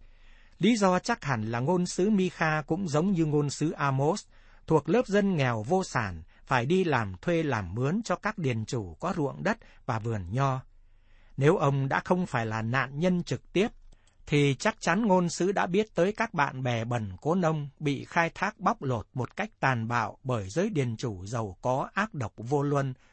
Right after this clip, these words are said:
sống trong thủ đô, có nhà cao cửa rộng sang trọng,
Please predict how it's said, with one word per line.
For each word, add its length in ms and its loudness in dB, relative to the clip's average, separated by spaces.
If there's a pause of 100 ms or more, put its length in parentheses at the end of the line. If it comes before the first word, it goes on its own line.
(200)
sống 300 0
trong 260 0
thủ 300 -6
đô, 300 0 (240)
có 80 2
nhà 300 0
cao 360 -2
cửa 280 -4
rộng 240 -2
sang 300 -4
trọng, 220 -2